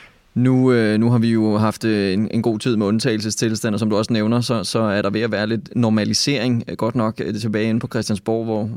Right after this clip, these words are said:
vi ser nogle uenigheder og nogle skænderier igen. Der, der er noget, der er ved at blive normalt igen. Øh, kan, kan vi, kan vi alligevel forvente, at Mette Frederiksen og Socialdemokratiet, de kommer til at køre videre på den bølge, som de har, har gjort på det seneste tid,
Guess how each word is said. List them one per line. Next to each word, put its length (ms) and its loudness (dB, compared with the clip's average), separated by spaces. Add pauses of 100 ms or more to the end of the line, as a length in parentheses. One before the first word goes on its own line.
vi 60 -6
ser 180 -2
nogle 200 2
uenigheder 420 0
og 60 0
nogle 160 0
skænderier 540 -2
igen. 260 0
Der, 120 0 (140)
der 60 0
er 40 0
noget, 180 2
der 60 0
er 20 0
ved 60 0
at 60 -4
blive 120 0
normalt 320 0
igen. 220 -2 (400)
Øh, 80 -10 (260)
kan, 140 0 (180)
kan 200 2
vi, 220 0 (260)
kan 140 0
vi 100 0
alligevel 320 0
forvente, 420 -2
at 80 0
Mette 160 -2
Frederiksen 460 -4
og 80 -2
Socialdemokratiet, 680 -2
de 60 -6
kommer 220 -2
til 140 -2
at 100 -8
køre 220 0
videre 360 0
på 80 -2
den 220 -2
bølge, 300 0
som 160 0
de 140 -4
har, 240 0 (240)
har 80 0
gjort 260 -2
på 100 -2
det 120 -4
seneste 280 -2
tid, 180 -6